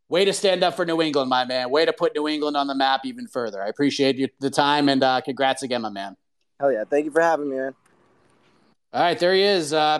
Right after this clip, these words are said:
Speaker 1: Billy Goff, the newest member of the U F C welterweight division. First time we've had, like, a live sort of planned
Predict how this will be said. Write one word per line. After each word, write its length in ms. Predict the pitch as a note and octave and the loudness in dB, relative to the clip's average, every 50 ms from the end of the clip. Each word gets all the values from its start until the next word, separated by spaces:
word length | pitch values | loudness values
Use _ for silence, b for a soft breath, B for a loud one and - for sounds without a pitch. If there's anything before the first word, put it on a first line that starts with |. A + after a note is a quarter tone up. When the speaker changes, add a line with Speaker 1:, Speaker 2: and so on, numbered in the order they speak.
| C3 - | -2 -2
Speaker 1:
Billy 200 | E3+ F#3+ G#3 G3 | -2 0 0 -2
Goff, 420 | D#3+ F3 F3+ G#3+ A3+ G3 - - | 0 -2 0 0 0 -2 -4 -6
the 80 | D#3 D3 | -6 -6
newest 340 | D3 E3 F#3 F3+ F3 - E3+ | -4 -4 -4 -4 -6 -6 -6
member 340 | F3 F3 E3+ F3 F3 E3+ | -6 -6 -4 -2 -2 0
of 160 | E3 D3+ D#3 C#3 | -2 -2 -6 -8
the 100 | C#3+ D3 | -6 -6
U 80 | E3 | -6
F 80 | D#3+ - | -6 -6
C 120 | - D#3 | -8 -6
welterweight 380 | D3 D3+ D3+ D3 D3+ C#3+ C#3 C3+ | -4 -4 -4 -4 -6 -8 -8 -8
division. 320 | C3+ C3 C#3+ B2+ C#3 A#2+ | -6 -6 -8 -8 -8 -8
First 200 | - F#3 G#3 - | -6 -6 -4 0
time 200 | - F#3 F#3 F3+ | 2 2 2 2
we've 200 | E3 D3+ C#3 B2+ - _ - | 2 0 0 -2 -8 _ 0
had, 260 | C#3 D3 D#3+ D3+ C#3+ | 2 2 2 2 2
like, 180 | D3 C#3+ C#3 | 2 2 2
a 320 | C#3+ C3 C3+ C3+ C3 C3 b b b b b b - | 2 2 4 4 2 0 b b b b b b -4
live 400 | A2+ B2+ C#3+ D#3 E3 E3 D#3+ D3+ - - _ _ _ | 0 2 2 2 2 0 -2 -4 -6 -14 _ _ _
sort 200 | - - E3 D3+ | -10 -6 -4 -4
of 140 | D3 D3+ - | -4 -4 -8
planned 640 | - - D3 D3+ D#3 D3+ D#3 D3+ D3+ D3+ D3+ D#3 D3 | -4 0 2 4 4 4 4 4 2 2 -2 -2 -4